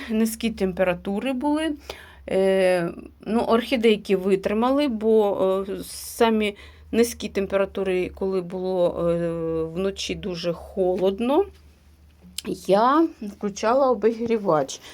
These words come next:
Ось такий у мене обігрівач. Він, е, нагріває, м, температуру, я виставляю десь до сімнадцяти градусів плюс. І,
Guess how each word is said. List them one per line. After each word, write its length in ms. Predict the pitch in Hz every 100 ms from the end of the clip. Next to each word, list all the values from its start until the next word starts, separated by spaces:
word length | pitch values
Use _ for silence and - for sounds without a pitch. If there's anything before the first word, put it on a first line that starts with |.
| - -
Ось 180 | - 202
такий 360 | - - 220 208
у 40 |
мене 380 | 202 196 190 185
обігрівач. 800 | 180 185 - 190 185 190 - - - - - -
Він, 420 | 180 202 277 349
е, 640 | 349 - 196 202 196 190 180 - - _
нагріває, 1080 | 190 214 247 240 208 190 196 240 311 285 269 262 _ -
м, 260 | 190 190
температуру, 960 | 196 220 202 202 202 - 220 202 185 175 - _ _ _
я 160 | - 202
виставляю 640 | 180 202 196 202 185 165
десь 300 | 165 180 180
до 140 | 190 190
сімнадцяти 840 | - 220 214 180 175 - 175 180 - - - - -
градусів 880 | 220 196 165 175 226 - 370 392 - - - -
плюс. 500 | 302 320 359 - - - - _
І, 100 | -